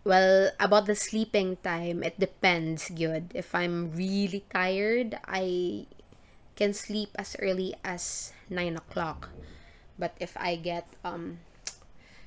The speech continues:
you know, when I feel like watching a movie or doing other stuff, you know, ten, eleven, twelve,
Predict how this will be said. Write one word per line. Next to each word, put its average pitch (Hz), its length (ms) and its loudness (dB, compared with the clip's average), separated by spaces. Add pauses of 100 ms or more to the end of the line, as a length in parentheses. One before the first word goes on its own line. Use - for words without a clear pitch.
(140)
you 285 160 0
know, 185 340 -2
when 180 160 -2
I 185 100 -4
feel 202 260 -2
like 185 240 -2
watching 175 500 -4
a 170 60 -4
movie 247 680 0
or 165 200 -4
doing 180 340 -4
other 190 280 -2
stuff, - 680 -8 (720)
you 240 80 -8
know, 214 240 -6
ten, 190 320 -4
eleven, 180 400 -2
twelve, 175 580 -6